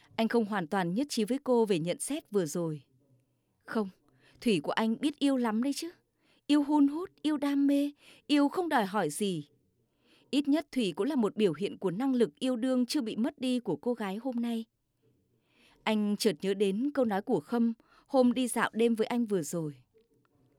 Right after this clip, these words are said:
Một cô gái diện, đẹp, đi một chiếc xe đẹp,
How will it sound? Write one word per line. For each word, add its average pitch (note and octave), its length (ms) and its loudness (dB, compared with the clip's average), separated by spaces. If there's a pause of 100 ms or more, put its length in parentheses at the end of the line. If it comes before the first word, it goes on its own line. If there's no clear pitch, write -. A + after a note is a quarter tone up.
(420)
Một F#3+ 180 -2
cô A3+ 120 6
gái G#3 220 0
diện, A#3 300 0 (260)
đẹp, G3+ 200 -2 (440)
đi C#4+ 120 4
một A#3+ 120 4
chiếc - 200 -6
xe C#4 200 -2
đẹp, A#3 220 0